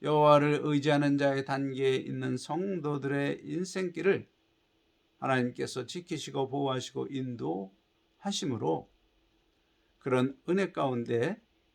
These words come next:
나를 구원하신 예수 그리스도를 기뻐하며 구원, 즐거워하는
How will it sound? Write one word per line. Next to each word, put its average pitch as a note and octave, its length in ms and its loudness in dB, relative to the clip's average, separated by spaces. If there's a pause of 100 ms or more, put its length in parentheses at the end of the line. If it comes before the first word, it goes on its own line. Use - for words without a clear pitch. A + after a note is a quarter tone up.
(280)
나를 A#2+ 380 2
구원하신 A#2+ 520 -2
예수 A#2 380 -4
그리스도를 C#3 800 -4
기뻐하며 C#3+ 840 -4
구원, D#3 340 -6
즐거워하는 E3 840 -2